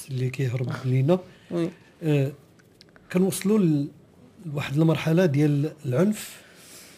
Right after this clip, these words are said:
Speaker 1: سواء يكون عنف جسدي
Speaker 2: مهم.
Speaker 1: أو عنف لفظي. آه، كيوصل بنا لهاد الحالات، آه، أننا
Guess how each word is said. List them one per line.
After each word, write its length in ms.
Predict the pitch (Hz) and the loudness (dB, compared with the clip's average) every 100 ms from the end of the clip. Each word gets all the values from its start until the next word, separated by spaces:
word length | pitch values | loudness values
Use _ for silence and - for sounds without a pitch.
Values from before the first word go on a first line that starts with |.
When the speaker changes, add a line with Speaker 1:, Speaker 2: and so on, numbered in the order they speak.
| - - _ - - - | -20 -20 _ -20 -20 -20
Speaker 1:
سواء 500 | - 160 165 160 151 | 0 2 2 2 2
يكون 360 | 147 147 156 143 | 2 0 0 0
عنف 400 | 131 147 - - | 0 -2 -4 -6
جسدي 600 | 127 135 - 127 165 214 - _ - | -2 -2 -2 -2 -2 -4 -8 _ -12
Speaker 2:
مهم. 280 | 170 165 165 | -10 -6 -2
Speaker 1:
أو 420 | 139 127 127 123 123 | 0 0 0 -2 0
عنف 360 | 143 131 - 151 | 0 0 -2 -4
لفظي. 420 | 139 147 165 202 - - _ _ _ _ - - _ _ _ - | -4 0 2 2 -4 -20 _ _ _ _ -20 -20 _ _ _ -6
آه، 400 | 139 135 131 127 127 131 127 139 151 180 _ _ _ _ _ _ | -2 0 0 -2 -4 -8 -12 -18 -20 -20 _ _ _ _ _ _
كيوصل 400 | - 156 139 165 | 0 0 0 -2
بنا 260 | 143 147 165 | 0 2 2
لهاد 320 | 143 139 131 | 4 2 0
الحالات، 640 | 131 - 143 139 143 160 - - - - - | -6 -8 -6 -2 -2 -4 -8 -14 -14 -16 -14
آه، 840 | 139 135 131 127 131 135 135 - 139 | -10 -10 -8 -10 -10 -12 -16 -10 -4
أننا 440 | 139 135 165 | -2 2 2